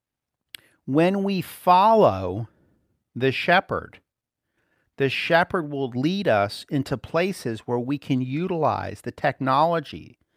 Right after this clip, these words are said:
that he's put in us. When we follow our soul, we will only be led into areas that the work of the flesh can sustain. Does that make sense?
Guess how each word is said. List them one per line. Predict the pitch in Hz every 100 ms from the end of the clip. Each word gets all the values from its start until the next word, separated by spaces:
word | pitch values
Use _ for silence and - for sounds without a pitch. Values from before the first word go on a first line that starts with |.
| _
that | - 110
he's | 131 117
put | - 127
in | 147 135
us. | 98 - - - _ _ _ _ _ _ _ _ _
When | 135 156 151
we | 147
follow | 131 - 170 196 240 156 120 120
our | 131 127
soul, | - - 214 214 107 80 - _ _ _ _ _ _ _ _ _ _ -
we | 135
will | 139 135 -
only | 160 175 185
be | 165 160
led | 147 143
into | 143 135 160
areas | - 160 190 151 113 104 104 - _ _ -
that | 131 131 131 120
the | 127
work | 117 110 143 196 - - - _ _
of | 147 117
the | 135
flesh | - 156 175 127 - - - _ _ _ _ _
can | - 127
sustain. | - 120 - 123 107 92 101 _ _ _ _ _ _ _ _ _ _ _ _ _ _ _ _ _ _
Does | 110
that | 123
make | 131 127
sense? | - 147 - -